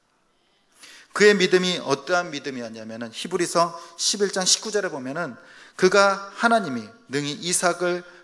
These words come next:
죽은 자 가운데서 다시 살리실 줄을 생각한지라."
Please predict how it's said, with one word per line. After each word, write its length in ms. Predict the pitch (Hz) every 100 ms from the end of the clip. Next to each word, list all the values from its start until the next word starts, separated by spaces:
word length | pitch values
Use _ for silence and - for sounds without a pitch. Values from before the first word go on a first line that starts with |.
| -
죽은 380 | - 190 208 190
자 180 | 202
가운데서 640 | 190 165 151 151 151 147 -
다시 320 | 131 - 147
살리실 640 | - 208 196 190 185 190 175
줄을 460 | - 131 160 175 - -
생각한지라." 720 | - - 147 135 - 117 -